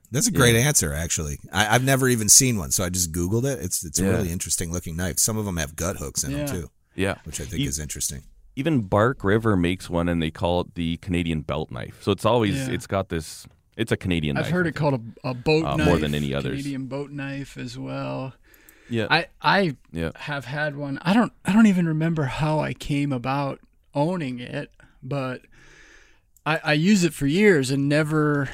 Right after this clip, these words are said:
Speaker 3: never took the time to research it or look it up. You know, I just always thought, "Man, this is just a,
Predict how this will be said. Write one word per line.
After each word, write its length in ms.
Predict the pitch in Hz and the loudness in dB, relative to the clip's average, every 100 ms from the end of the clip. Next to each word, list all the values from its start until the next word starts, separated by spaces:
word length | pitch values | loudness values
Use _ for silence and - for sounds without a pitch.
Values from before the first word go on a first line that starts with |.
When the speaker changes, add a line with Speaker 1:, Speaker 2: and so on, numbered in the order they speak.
| - - | -10 -4
Speaker 3:
never 180 | 165 180 | 2 4
took 180 | - 185 | 4 4
the 80 | 139 | 2
time 360 | - 147 151 151 | -2 2 2 2
to 260 | 120 117 - - | 2 -2 -8 -12
research 560 | 127 127 131 - 165 - | -4 0 0 0 0 2
it 100 | 185 | 2
or 120 | 135 | 2
look 260 | 131 143 139 | 2 0 -2
it 80 | 120 | -4
up. 240 | 131 - | -6 -4
You 80 | 139 | -2
know, 140 | 139 | -2
I 40 | 139 | -2
just 200 | 139 143 | -4 -6
always 240 | 139 131 | -6 -6
thought, 120 | 135 | -6
"Man, 200 | 156 151 | -2 -2
this 200 | 156 - | -2 -6
is 120 | 147 | -10
just 240 | - 123 | -10 -12
a, 100 | - | -12